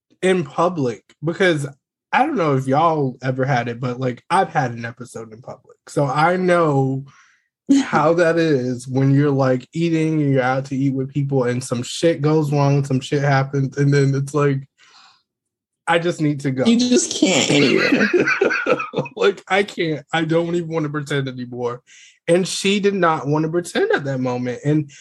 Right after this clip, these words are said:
Speaker 1: how embarrassing is it when you have a whole camera crew, like, filming the table and you're attempting to call your, what you think is your husband, and then it's like, he's not answering the phone.
Speaker 2: Right.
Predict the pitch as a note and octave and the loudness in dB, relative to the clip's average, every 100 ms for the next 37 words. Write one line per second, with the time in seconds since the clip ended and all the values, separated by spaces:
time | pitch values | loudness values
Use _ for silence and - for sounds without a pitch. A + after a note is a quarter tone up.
0 | - - G3 B3+ D#4 F#3+ E3 F#3+ G3+ - | -20 -6 -2 0 0 2 2 2 0 -2
1 | D#3 D3 C#3 C3+ C#3+ D3 D#3+ D3 C3+ - | -2 0 -2 0 0 0 -2 -2 -2 -2
2 | D#3+ F3 - E3 E3 C#3+ C#3 D3+ C#3 C3+ | -2 -2 -4 -2 0 0 -2 -2 -2 -2
3 | C3+ B2+ - _ _ _ - G3+ F3+ E3 | -4 -6 -12 _ _ _ 0 2 4 4
4 | D#3 C#3+ C#3 E3 D#3 C3+ C3 C3+ C#3+ C#3 | 4 2 2 0 0 0 0 2 2 2
5 | C#3 F3+ D3+ D3 C#3 C#3+ C#3 C#3+ C#3 C3+ | 0 -6 -2 0 0 0 -2 2 4 4
6 | B2+ B2+ B2 B2 _ _ _ - D3+ D3 | 2 2 0 -2 _ _ _ 0 2 2
7 | D3 D3 D3 C3+ C#3 C3 D#3 D#3 D3+ C#3 | 0 0 2 2 0 0 2 2 2 2
8 | C3 B2+ B2+ B2+ B2+ - C3 B2 B2+ - | 4 4 2 0 -2 -2 0 0 -4 -14
9 | _ _ _ _ _ - E3+ D3 D3 B2 | _ _ _ _ _ -6 -2 2 2 2
10 | C3+ C3 B2 B2 B2 B2 A#2+ A2+ A2+ A#2+ | -2 -2 -4 -4 -4 -4 -6 -6 -12 -16
11 | - _ _ _ _ _ _ _ _ _ | -20 _ _ _ _ _ _ _ _ _
12 | _ G#3+ F3+ D#3+ | _ 0 0 0